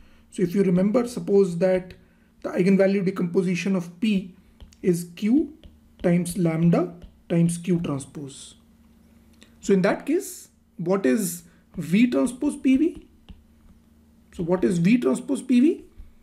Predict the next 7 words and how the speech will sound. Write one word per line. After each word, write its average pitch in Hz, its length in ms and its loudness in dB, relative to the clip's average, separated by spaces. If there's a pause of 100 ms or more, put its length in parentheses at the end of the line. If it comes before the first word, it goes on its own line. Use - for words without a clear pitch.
(160)
It 214 180 -2
is 185 140 2
equal 277 380 2
to 233 280 -2 (720)
V 190 320 -2
transpose 202 880 0 (200)
Q 240 460 2